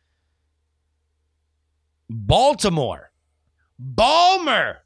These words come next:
<clears throat> Are you kidding me? Balmer is it, is the eighteenth sexiest accent. The eighteenth sexiest accent.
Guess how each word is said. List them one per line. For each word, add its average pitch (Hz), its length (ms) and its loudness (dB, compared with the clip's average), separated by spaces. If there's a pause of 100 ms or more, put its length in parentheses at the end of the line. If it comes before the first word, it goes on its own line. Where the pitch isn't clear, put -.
(140)
<clears throat> - 1120 -14
Are 180 120 0
you 269 180 2
kidding 233 400 2
me? 85 200 -8 (440)
Balmer 185 840 0 (720)
is 165 160 2
it, 156 160 -2
is 170 160 0
the 165 220 -2
eighteenth 214 680 -2
sexiest 175 760 -2
accent. 123 600 -4 (300)
The 196 180 0
eighteenth 220 680 -2
sexiest 156 680 -4
accent. 123 600 -6